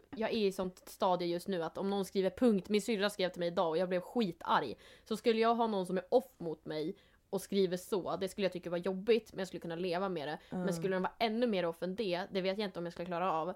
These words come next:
Speaker 2: Mm.
Speaker 1: Och en person som skulle sitta som en blodigel på mig, alltså, jag skulle få, alltså, jag skulle bli arg.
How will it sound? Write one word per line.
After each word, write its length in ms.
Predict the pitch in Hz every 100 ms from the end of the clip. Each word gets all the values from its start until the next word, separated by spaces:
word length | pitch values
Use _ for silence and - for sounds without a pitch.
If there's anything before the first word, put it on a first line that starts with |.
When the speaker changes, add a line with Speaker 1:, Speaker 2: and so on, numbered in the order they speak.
| -
Speaker 2:
Mm. 320 | 190 175 165 208
Speaker 1:
Och 100 | 208
en 140 | 190
person 400 | 190 240 240 220
som 120 | 202
skulle 200 | 185 190
sitta 260 | 185 185 185
som 140 | 180
en 160 | 180 175
blodigel 840 | 202 226 208 214 - 302 190 175
på 160 | - 151
mig, 240 | 165 175
alltså, 200 | 190 190
jag 80 | 180
skulle 260 | - 196 185
få, 280 | - 190 - _ _ _ _
alltså, 240 | - 180 175
jag 100 | 170
skulle 300 | - 180 175
bli 200 | 185 170 _
arg. 400 | - 190 - -